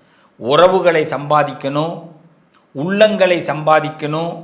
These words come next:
வேலைகளை சம்பாதிக்கணும், நல்ல வே-, நேரத்தை சம்பாதிக்கணும்.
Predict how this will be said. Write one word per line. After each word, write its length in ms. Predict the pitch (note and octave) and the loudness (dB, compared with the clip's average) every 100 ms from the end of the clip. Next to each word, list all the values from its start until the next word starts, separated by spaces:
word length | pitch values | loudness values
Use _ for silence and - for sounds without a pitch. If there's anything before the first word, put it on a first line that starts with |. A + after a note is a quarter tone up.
| - - _ _ _ _ _ _ _ - | -18 -20 _ _ _ _ _ _ _ -14
வேலைகளை 720 | A#2+ D#3+ G3+ G#3+ G#3 G3 F#3 - | 0 4 6 6 4 2 0 -2
சம்பாதிக்கணும், 960 | D#3 D#3+ D#3+ D#3 D3+ D3+ D#3 E3 E3+ | -4 0 2 0 -6 -6 -4 -4 -6
நல்ல 420 | C3 C#3+ F#3+ G#3 | -4 -2 2 4
வே-, 360 | F#3+ D3 F3 F3 | 4 4 2 2
நேரத்தை 600 | D#3+ G3+ A3 G#3+ G#3+ G3 | 4 6 6 2 -2 -2
சம்பாதிக்கணும். 880 | D#3 D#3 D#3+ D#3+ D3+ D#3 D3+ D#3 E3+ | -4 -2 4 4 2 -6 -6 -4 -6